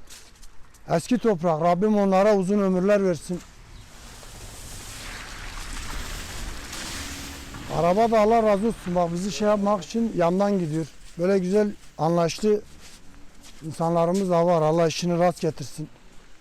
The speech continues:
Nerede olursa olsun, sadece hemşeri diye değil abi. Hangi memleketten olursa, İç Anadolu, Doğu Anadolu, Güneydoğu Anadolu, ondan sonra Trakya bölgesinde, Ege bölgesi, Marmara bölgesi,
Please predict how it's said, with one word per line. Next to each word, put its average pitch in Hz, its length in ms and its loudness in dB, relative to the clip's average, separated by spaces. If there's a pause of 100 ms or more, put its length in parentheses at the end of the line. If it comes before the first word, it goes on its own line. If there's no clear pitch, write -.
(300)
Nerede 240 300 0
olursa 226 340 2
olsun, 185 260 -2
sadece 208 500 2
hemşeri 196 400 -2
diye 196 240 2
değil 175 300 2
abi. 156 140 -2 (1000)
Hangi 214 280 0
memleketten 180 760 2
olursa, 165 580 -4 (260)
İç 170 180 -8
Anadolu, 165 640 -2
Doğu 156 240 2
Anadolu, 156 640 -2
Güneydoğu 170 500 0
Anadolu, 156 560 0 (1080)
ondan 170 260 4
sonra 180 300 2
Trakya 175 520 2
bölgesinde, 165 800 2 (520)
Ege 175 320 4
bölgesi, 160 480 0
Marmara 165 640 2
bölgesi, 160 600 0